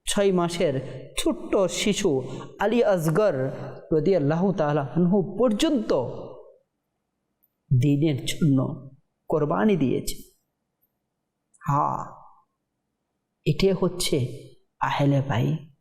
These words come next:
এটাই হচ্ছে প্রিয় নবী রাসূল আরবি সাল্লাল্লাহু তাআলা আলাইহি ওয়াসাল্লামের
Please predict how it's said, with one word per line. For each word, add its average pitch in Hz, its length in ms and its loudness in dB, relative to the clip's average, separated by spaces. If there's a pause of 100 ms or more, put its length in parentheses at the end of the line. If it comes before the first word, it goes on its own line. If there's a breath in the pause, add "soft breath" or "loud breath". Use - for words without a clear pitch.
(1300 loud breath)
এটাই 302 340 4
হচ্ছে 277 360 2
প্রিয় 226 260 0
নবী 202 180 2
রাসূল 214 300 2
আরবি 190 360 2
সাল্লাল্লাহু 202 500 0
তাআলা 202 380 2
আলাইহি 190 180 2
ওয়াসাল্লামের 185 640 2